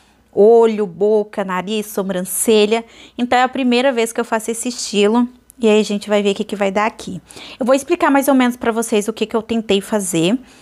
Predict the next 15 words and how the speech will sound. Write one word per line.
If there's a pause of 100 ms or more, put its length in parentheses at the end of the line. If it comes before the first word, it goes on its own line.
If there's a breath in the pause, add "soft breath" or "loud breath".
(280 loud breath)
Então
eu
comecei
pelos
traços
e
eu
comecei
pelo
olho. (260)
Eu
olhei
e
falei
assim,